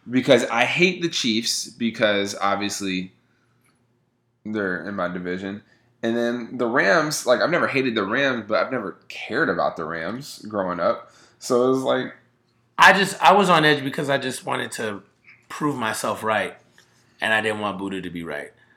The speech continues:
Speaker 2: Um, I'm just gonna keep it honest with you. Um,
Speaker 1: <laughs>
Speaker 2: because when the Chiefs took the lead, you sent me the eyeballs, and then I got, like, instantly competitive, and I was like, "The Rams better fucking win, or I'm not gonna be on the next episode, I promise, on everything I love.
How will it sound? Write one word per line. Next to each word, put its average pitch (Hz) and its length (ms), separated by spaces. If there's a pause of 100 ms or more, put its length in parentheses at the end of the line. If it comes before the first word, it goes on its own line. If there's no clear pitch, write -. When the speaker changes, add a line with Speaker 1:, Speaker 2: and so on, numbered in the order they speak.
(180)
Speaker 2:
Um, 101 460
I'm 156 160
just 180 120
gonna 185 140
keep 196 160
it 165 80
honest 185 260
with 104 160
you. 98 140 (440)
Um, 123 580 (480)
Speaker 1:
<laughs> - 480
Speaker 2:
because 151 280
when 147 100
the 147 80
Chiefs 180 300
took 170 120
the 156 60
lead, 156 240
you 143 100
sent 151 200
me 147 80
the 131 160
eyeballs, 139 500
and 127 100
then 127 100
I 123 100
got, 113 220
like, 110 200
instantly 127 420
competitive, 135 600
and 135 100
I 127 60
was 127 80
like, 123 120
"The 120 80
Rams 135 280
better 120 240
fucking 101 480
win, 98 360 (340)
or - 80
I'm 113 300
not 113 280
gonna 107 180
be 101 120
on 95 140
the 92 80
next 156 240
episode, - 480
I 90 100
promise, 92 580
on 165 420
everything 98 400
I 90 100
love. 92 440